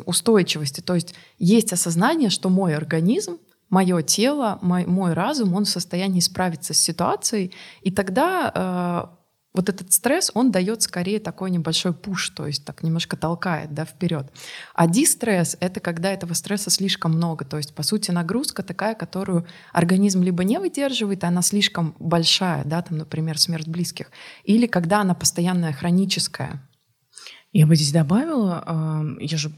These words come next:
Speaker 2: много работаю в бизнесе, да, и привношу психологию как раз в бизнес. А,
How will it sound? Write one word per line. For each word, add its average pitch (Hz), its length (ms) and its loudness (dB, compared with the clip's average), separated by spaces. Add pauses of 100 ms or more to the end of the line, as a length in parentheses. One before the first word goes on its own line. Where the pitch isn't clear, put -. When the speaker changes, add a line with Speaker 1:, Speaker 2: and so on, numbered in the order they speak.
(120)
Speaker 2:
много 160 360 0
работаю 151 360 -4
в 156 40 -8
бизнесе, 285 440 -2
да, 175 180 -6 (520)
и - 60 -20
привношу 156 400 0
психологию 151 540 -4
как 139 160 -8
раз 151 120 0
в 151 60 -4
бизнес. 277 440 2 (460)
А, 156 280 0